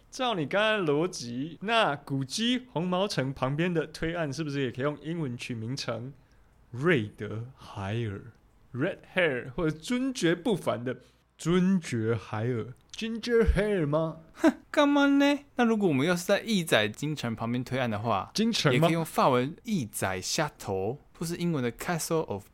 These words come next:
Speaker 2: Billion Years 吗？
Speaker 1: 干嘛呢？这样我们本土的名胜古迹二创一下就时尚满点了。建商快抄啊，抄要不止抄四页啊！来，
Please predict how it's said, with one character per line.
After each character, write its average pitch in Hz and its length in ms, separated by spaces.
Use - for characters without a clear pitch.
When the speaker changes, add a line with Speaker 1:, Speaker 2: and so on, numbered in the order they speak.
Speaker 2:
Billion 156 480
Years 127 480
吗？ 92 300
Speaker 1:
干 110 220
嘛 151 200
呢？ 247 200
这 - 140
样 226 100
我 151 60
们 110 240
本 139 180
土 175 160
的 113 120
名 110 240
胜 143 240
古 107 160
迹 139 360
二 131 140
创 165 340
一 123 60
下 143 280
就 151 100
时 113 240
尚 135 280
满 113 260
点 - 160
了。 - 80
建 226 260
商 240 240
快 277 400
抄 294 600
啊， - 320
抄 247 240
要 269 100
不 196 140
止 143 240
抄 240 340
四 247 460
页 208 300
啊！ - 180
来， 196 280